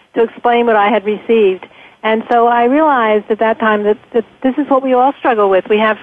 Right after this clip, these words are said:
unpleasant things happen in our lives, and we don't know why, and we, we,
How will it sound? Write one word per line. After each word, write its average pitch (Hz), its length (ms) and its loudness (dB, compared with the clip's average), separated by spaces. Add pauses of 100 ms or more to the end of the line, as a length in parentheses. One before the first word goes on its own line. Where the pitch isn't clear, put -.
unpleasant 226 460 -4
things 214 220 -4
happen 214 280 -2
in 208 100 -2
our 190 160 0
lives, 190 360 0
and 226 80 -6
we 196 80 -4
don't 202 200 -2
know 196 120 0
why, 196 340 0
and 220 160 0
we, 190 240 -4
we, 202 160 -2